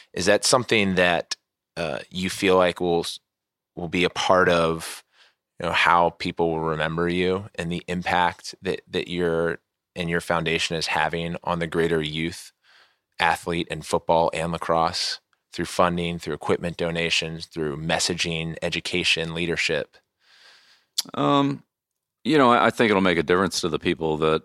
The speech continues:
Speaker 2: it can make a difference to. Uh, that's not everybody. Um, you know, we fund the things that we can fund, the programs or the individual scholarships, and I think it makes a difference to those people. Uh, I don't, you know, I don't know if it's, can change the world. Um, I don't think that's,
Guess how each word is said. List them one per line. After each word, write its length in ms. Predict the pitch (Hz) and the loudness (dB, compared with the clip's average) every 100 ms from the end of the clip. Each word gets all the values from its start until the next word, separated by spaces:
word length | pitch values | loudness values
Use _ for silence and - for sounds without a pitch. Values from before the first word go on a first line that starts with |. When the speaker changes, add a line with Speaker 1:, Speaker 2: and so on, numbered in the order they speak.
| _ _ | _ _
Speaker 2:
it 100 | 82 | -4
can 120 | - 82 | 0 0
make 120 | 76 | 0
a 60 | |
difference 360 | 71 73 76 - | -2 -4 -4 -4
to. 380 | - 80 82 80 82 - | -2 0 0 -4 -10 -12
Uh, 380 | 69 73 62 - - | -10 -8 -8 -8 -2
that's 220 | 78 - | -2 0
not 180 | 76 73 | 2 2
everybody. 560 | 78 71 76 78 85 95 - | 2 0 0 -2 -4 -8 -12
Um, 520 | 71 69 69 69 82 - | -10 -10 -12 -12 -16 -8
you 80 | 76 | -6
know, 80 | 76 | -4
we 120 | 78 | -6
fund 360 | - 78 78 | -2 -2 0
the 80 | 76 | -2
things 280 | - 76 69 | -4 -4 -4
that 120 | 76 | -4
we 100 | 78 | -4
can 160 | 76 - | -6 -8
fund, 380 | - 73 73 69 | -6 -4 -4 -6
the 120 | 69 | -8
programs 760 | - 80 78 76 76 76 73 | -4 -4 -2 -2 -2 -4 -6
or 220 | 71 71 - - - - - - | -8 -8 -12 -20 -20 -20 -8 0
the 100 | 80 | 2
individual 440 | 80 71 73 73 | 2 0 -2 -2
scholarships, 680 | - 71 73 76 - 78 - | -2 0 0 -2 -4 -6 -4
and 80 | 78 | -2
I 40 | |
think 160 | - 78 | 0 0
it 60 | 71 | 0
makes 240 | 71 - | -2 -4
a 40 | |
difference 360 | 69 73 76 - | -4 -4 -6 -6
to 120 | 73 | -6
those 240 | 69 73 - | -4 -6 -6
people. 460 | 71 - 69 71 - - | -8 -8 -8 -8 -12 -10
Uh, 280 | 73 73 73 | -8 -6 -4
I 40 | |
don't, 260 | 71 73 - _ _ _ _ _ - | -6 -8 -16 _ _ _ _ _ -12
you 80 | |
know, 60 | 76 | -6
I 60 | 69 | -4
don't 120 | 69 | -4
know 120 | 65 | -4
if 100 | - | -4
it's, 400 | 67 - - - - | -8 -8 -12 -12 -10
can 140 | 73 | -6
change 300 | - 76 69 | -2 -2 -4
the 80 | - | -4
world. 420 | 85 82 73 71 - | -2 0 0 -4 -6
Um, 500 | 65 65 73 71 - | -6 -6 -8 -12 -10
I 80 | 69 | -10
don't 160 | 69 - | -8 -6
think 160 | 147 | -4
that's, 340 | - 71 - | -2 -2 -2